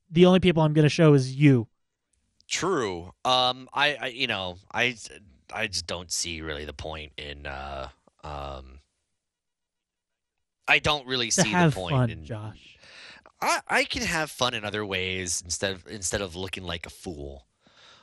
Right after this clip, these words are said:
Speaker 2: Um, and my lack of
Speaker 1: You would look,
Speaker 2: creativity.
Speaker 1: I think you, you have to have the confidence of not looking like a fool.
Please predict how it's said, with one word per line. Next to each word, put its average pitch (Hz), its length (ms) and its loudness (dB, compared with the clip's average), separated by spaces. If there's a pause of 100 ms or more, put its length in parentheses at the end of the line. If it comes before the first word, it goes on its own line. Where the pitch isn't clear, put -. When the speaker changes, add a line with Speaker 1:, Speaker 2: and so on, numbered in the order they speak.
(160)
Speaker 2:
Um, 87 560 -6
and 117 100 -8
my 113 140 0
lack 113 320 -2
of - 80 -4
Speaker 1:
You 240 140 8
would 254 200 6
look, 151 160 6
Speaker 2:
creativity. 165 220 0
Speaker 1:
I 190 80 2
think 190 260 -4
you, 180 240 2 (220)
you 185 160 0
have 226 200 0
to 226 60 -4
have 190 100 0
the 165 80 -2
confidence 185 640 -4
of 139 80 -8
not 143 260 2
looking 139 300 -6
like 120 200 0
a 110 60 -16
fool. - 360 -8